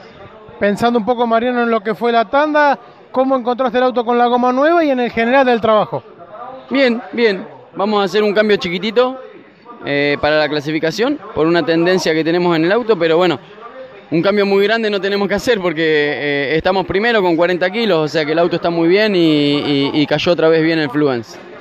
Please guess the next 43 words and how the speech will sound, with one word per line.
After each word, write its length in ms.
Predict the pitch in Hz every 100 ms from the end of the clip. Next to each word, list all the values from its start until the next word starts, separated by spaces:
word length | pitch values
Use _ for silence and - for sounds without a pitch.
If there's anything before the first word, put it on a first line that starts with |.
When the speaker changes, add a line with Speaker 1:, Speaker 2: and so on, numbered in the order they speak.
| - - - -
Speaker 1:
Pensando 380 | 196 190 226 233
en 80 | 226
lo 80 |
que 140 | 208 175
se 100 | 208
va 120 | 226
a 20 |
venir, 400 | 226 226 277 277
eh, 120 | 262
clasificación 920 | - 220 - 185 202 202 180 226 226 214
y 320 | 196 185 170 - - -
la 120 | 202
carrera 300 | 185 214 226
clasificatoria, 880 | 214 190 196 220 220 220 294 285 247
el 80 | 214
cambio 280 | 247 240
que 120 | 220 233
vos 120 | 233
decías, 280 | 233 277 -
¿cómo 260 | 277 285
lo 80 | 269
se 100 | 247
puede, 380 | 196 277 277 247 - - - -
cómo 200 | 285 277
puede 220 | 302 285
llegar 240 | 254 285
a 60 | 269
sentir 380 | 247 233 277 262
el, 120 | 240
el 200 | 233 262
auto, 260 | 285 -
el 80 | 240
ritmo, 480 | 294 294 240 208 160 - - -
ya 140 | 240
con 160 | 247 254
un 80 |
clima 240 | 202 277 269
un 80 | 202
poco 200 | 240 254
más 220 | 254 202
estable 380 | 220 285 262 202
que 60 |
ayer 200 | 185 185